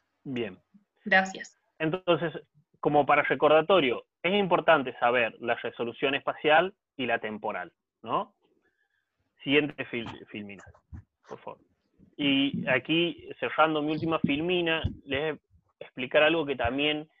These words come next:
Speaker 1: continuamente, eh, viene a, a consultar. Aquí se ven tres satélites, el rojo es modis, el amarillo es Sentinel y el, eh,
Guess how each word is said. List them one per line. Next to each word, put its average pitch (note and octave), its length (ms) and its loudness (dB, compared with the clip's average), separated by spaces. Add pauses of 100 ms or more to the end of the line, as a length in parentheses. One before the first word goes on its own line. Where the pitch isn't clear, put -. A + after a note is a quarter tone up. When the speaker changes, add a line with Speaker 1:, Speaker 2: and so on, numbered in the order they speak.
(240)
Speaker 1:
continuamente, D3+ 1200 0
eh, A#2 440 -4
viene C3 640 -2
a, A2 580 -6
a G2+ 480 -8
consultar. A2 560 -8 (580)
Aquí D#3 200 -2
se G3 100 -2
ven E3 200 2
tres F3 160 0
satélites, F3 580 0
el A#2 80 -6
rojo A#2+ 340 -2
es - 80 -20
modis, E3+ 380 0 (180)
el A2 320 -10
amarillo A2+ 460 -8
es - 140 -12
Sentinel D#3+ 580 0 (400)
y D3 160 0
el, E3 340 6 (120)
eh, B2 440 0